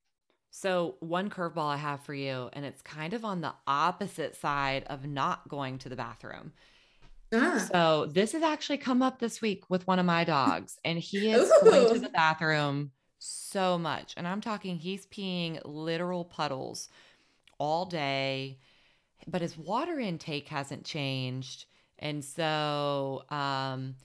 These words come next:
Speaker 1: I actually asked a few other people about this, and they're like, "Oh, I really don't know," because the first thing that comes to mind when a dog is urinating a lot is diabetes. And diabetes, it can't be the only thing, you know what I mean? But for most people,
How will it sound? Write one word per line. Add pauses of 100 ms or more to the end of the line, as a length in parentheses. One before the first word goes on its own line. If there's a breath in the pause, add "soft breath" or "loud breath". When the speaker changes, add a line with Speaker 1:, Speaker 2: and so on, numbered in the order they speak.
(420 soft breath)
Speaker 1:
I
actually
asked
a
few
other
people
about
this,
and
they're
like, (100)
"Oh,
I
really
don't
know,"
because
the
first
thing
that
comes
to
mind
when
a
dog
is
urinating
a
lot
is (300 soft breath)
diabetes. (720 loud breath)
And
diabetes, (520)
it
can't
be
the
only
thing,
you
know
what
I
mean?
But
for
most
people,